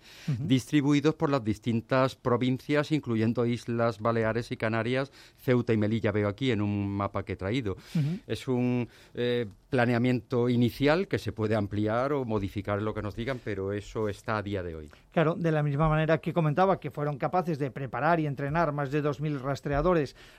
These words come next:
Speaker 1: para realizar esa tarea en aquellas comunidades que así se lo solicitaran, en esto imagino que esos equipos, claro, la gran ventaja de poderlos utilizar es que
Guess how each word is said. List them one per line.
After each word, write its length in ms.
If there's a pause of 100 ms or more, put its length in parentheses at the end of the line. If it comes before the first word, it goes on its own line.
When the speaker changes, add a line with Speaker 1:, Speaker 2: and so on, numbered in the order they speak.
(120)
Speaker 1:
para 400
realizar 500
esa 180
tarea 300
en 140
aquellas 340
comunidades 560
que 80
así 220
se 120
lo 140
solicitaran, 680 (400)
en 120
esto 360
imagino 520
que 280
esos 260
equipos, 480 (280)
claro, 180
la 120
gran 220
ventaja 400
de 120
poderlos 440
utilizar 420
es 140
que 220